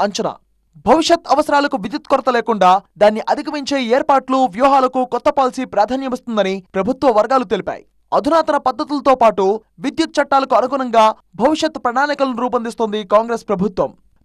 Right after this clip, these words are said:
తక్కువ ధరలో విద్యుత్ ఉత్పత్తి చేయడం, పునరుత్పాదక విద్యుత్ తయారీ, విద్యుత్ సరఫరాను ప్రోత్సహించటం, తక్కువ ధరకే విద్యుత్ సరఫరా చేసే ప్రైవేట్ కంపెనీలను ఆహ్వానించటం, ప్రభుత్వం, ప్రైవేట్ కంపెనీల భాగస్వామ్యంతో విద్యుత్ ఉత్పత్తి,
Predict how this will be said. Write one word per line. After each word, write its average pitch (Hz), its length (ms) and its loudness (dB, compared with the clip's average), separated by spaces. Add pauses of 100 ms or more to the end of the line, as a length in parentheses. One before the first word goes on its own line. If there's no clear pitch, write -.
(120)
తక్కువ 339 280 2
ధరలో 285 320 4 (100)
విద్యుత్ 311 280 -4
ఉత్పత్తి 269 260 -6
చేయడం, 214 360 2 (280)
పునరుత్పాదక 285 600 0
విద్యుత్ 220 400 -4
తయారీ, 208 440 4 (200)
విద్యుత్ 320 320 -6
సరఫరాను 269 480 2
ప్రోత్సహించటం, 240 720 0 (300)
తక్కువ 330 280 -2
ధరకే 285 340 0
విద్యుత్ 277 380 -8
సరఫరా 269 400 0
చేసే 254 220 0 (100)
ప్రైవేట్ 277 320 -4
కంపెనీలను 247 420 -2 (100)
ఆహ్వానించటం, 220 600 0 (340)
ప్రభుత్వం, 302 500 4
ప్రైవేట్ 254 440 -2
కంపెనీల 269 320 0
భాగస్వామ్యంతో 254 800 0 (100)
విద్యుత్ 247 320 -6
ఉత్పత్తి, 185 360 -2